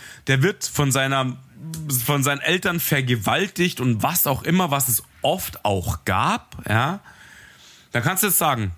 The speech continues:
war jetzt Zufall, falsche Eltern oder war Schicksal, falsche Eltern? Scheißegal.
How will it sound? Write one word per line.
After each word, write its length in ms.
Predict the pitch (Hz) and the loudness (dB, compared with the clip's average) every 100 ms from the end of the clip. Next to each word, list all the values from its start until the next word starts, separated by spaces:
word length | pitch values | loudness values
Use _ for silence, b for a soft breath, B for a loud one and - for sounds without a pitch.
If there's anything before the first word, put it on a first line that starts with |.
| - | -6
war 220 | - 110 104 | 0 2 2
jetzt 160 | - | 2
Zufall, 420 | - 180 190 180 | 2 2 2 0
falsche 400 | - 117 107 - | 0 0 2 2
Eltern 320 | 113 135 175 - | 2 2 0 2
oder 180 | 131 | 2
war 100 | 120 131 | 2 0
Schicksal, 420 | - - 78 78 | 0 0 -2 -2
falsche 340 | - - - | -2 0 0
Eltern? 320 | - - 92 | -2 0 -2
Scheißegal. 640 | 90 139 139 135 - - | 0 0 0 0 0 0